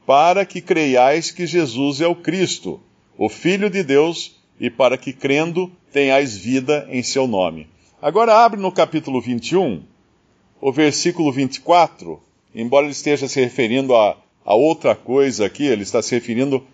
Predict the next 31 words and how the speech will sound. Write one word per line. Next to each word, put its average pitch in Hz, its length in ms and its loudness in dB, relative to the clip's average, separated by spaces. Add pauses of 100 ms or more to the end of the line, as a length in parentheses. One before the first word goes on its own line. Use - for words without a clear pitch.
(140)
ao 107 140 0
que - 80 -10
ele 127 80 0
acabou 127 400 0
de 110 100 -14
dizer 104 380 -2
nos 101 140 -6
versículos 104 400 -6
anteriores, 110 680 -2 (320)
mas 175 220 0
é 202 60 2
um 202 60 -2
princípio 185 440 -6
importante. 147 640 -2 (460)
Esse 196 300 4
discípulo 160 640 -2
que 147 160 -6
testifica 156 640 -2
dessas 123 360 0
coisas 143 480 -2
e 131 40 2
as 117 120 0
escreveu, 127 640 -2 (500)
este 151 440 0
é 185 160 6
o 180 120 0
discípulo 143 520 -6
que - 80 -14
testifica 139 520 -6
dessas 123 340 -4
coisas 160 460 -2